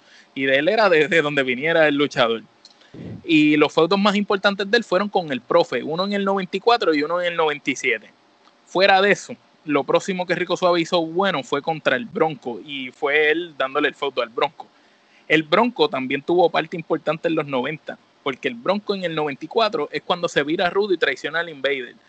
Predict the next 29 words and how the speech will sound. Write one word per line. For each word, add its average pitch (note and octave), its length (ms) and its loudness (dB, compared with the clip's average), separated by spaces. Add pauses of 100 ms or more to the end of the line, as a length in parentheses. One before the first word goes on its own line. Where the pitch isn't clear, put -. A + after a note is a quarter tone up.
(240)
cuando A#2 240 -4
ellos B2+ 220 -4
eran C3 220 0
pareja. A#2 420 -2 (500)
Después - 380 -2
en F#3+ 120 -4
el F3 100 -2
noventa E3+ 320 0
y D#3+ 40 -4
seis G3 240 -2
pierden D#3+ 460 -2
una D3 140 -4
lucha E3 260 -2
de E3 60 0
retiro E3+ 420 -4
contra D3 260 -2
Carlos C3+ 240 -4
Colón, F3 260 -2
que F3 120 -4
eso C#3+ 140 -6
fue D3 280 -2
épico, C#3+ 320 -4
se - 120 -8
holcaron B2+ 360 -8
con C#3 160 -6
los C3+ 100 -14
cables C#3+ 340 -6
y B2 60 -18
todo. A#2+ 280 -18